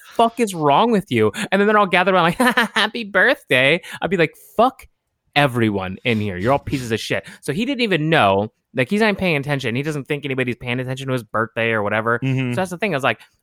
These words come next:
Speaker 1: I have no idea what gathered these people here for this shoot. Like, there's little bits of information, but none of them are, like, kinda congruent. Nothing's, like, really going together per se. But that's fine because, like, the acting and all the different stuff, like, you're fine. Like, you don't get too caught up on it. That's sort of like,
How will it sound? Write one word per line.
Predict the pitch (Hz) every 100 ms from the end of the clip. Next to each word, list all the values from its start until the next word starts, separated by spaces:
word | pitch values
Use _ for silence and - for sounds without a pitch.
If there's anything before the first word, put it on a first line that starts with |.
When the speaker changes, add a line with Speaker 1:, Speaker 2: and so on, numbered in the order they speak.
| -
Speaker 1:
I |
have | 247 196
no | 175 180 196
idea | 175 180 160
what | 123 143 120 104
gathered | 127 151 165 117 104 104 - _ _ _
these | 120 113 147 143
people | - 202 202 123
here | 117 - 135 110 104
for | - 127
this | 120 117
shoot. | - - 208 110 - -
Like, | - 113
there's | 147
little | 135 202
bits | 165 185 180
of | 160
information, | 160 147 123 123 139 143 120
but | 117
none | 143 185
of | 165
them | 151
are, | 123
like, | 110
kinda | - 120
congruent. | - 113 101 120 104 92
Nothing's, | 151 220 196
like, | 156
really | 139 127
going | 107 98 113 117
together | 110 98 107 104 104
per | 107
se. | 95 98 87 - _ _ -
But | 123 113 _ _ _ _ _ _ -
that's | 156 -
fine | 135 117 85 - _
because, | 151 - 151
like, | 147 139
the | 151 143
acting | 170 160 160 156 143
and | 113
all | 110 143
the | 143
different | 135
stuff, | 123 127
like, | 123 113
you're | 165
fine. | 147 - 110 101
Like, | 110
you | 156
don't | 196
get | 175 -
too | 143
caught | - 110
up | 101 -
on | 101
it. | 98
That's | 139 -
sort | - 123
of | 113
like, | 101 98 95